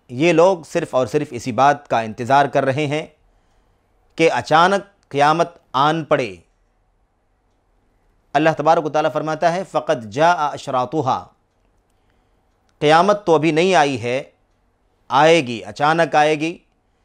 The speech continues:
लेकिन क़यामत की निशानियाँ, उसकी अलामतें कई एक हैं जो आ चुकी हैं और मुसलसल बस्ता बस्ता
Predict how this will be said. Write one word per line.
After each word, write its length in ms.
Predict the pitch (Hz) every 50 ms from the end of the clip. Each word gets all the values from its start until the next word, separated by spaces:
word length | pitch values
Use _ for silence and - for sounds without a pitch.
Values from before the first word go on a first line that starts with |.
| _ _ -
लेकिन 240 | 127 123 123 131 123
क़यामत 480 | - - 123 135 151 156 170 170 170 - -
की 80 | 139
निशानियाँ, 640 | 123 120 110 - - 113 127 139 147 156 165 165 143 113 101 - _ _ _ -
उसकी 240 | 123 - - 131
अलामतें 560 | 110 95 110 120 135 139 143 147 147 156 151 135 - _
कई 240 | - - 226 233 220 165
एक 200 | 143 135 - -
हैं 140 | - 127 113
जो 140 | 120 - - -
आ 120 | 127 147 151
चुकी 320 | 147 - 147 - 165 160 143
हैं 260 | 147 156 156 165 _ _ _ _ _ _ _ _ _ _ _ _ _ _ -
और 380 | 139 143 143 147 147 139 135 123
मुसलसल 720 | 120 131 123 - 165 156 151 135 - 170 160 156 156 156 - _ _ _ _ _ _ _ _ _ _ _ _ -
बस्ता 320 | 131 143 - - - 123
बस्ता 420 | 120 123 123 - - - 139 131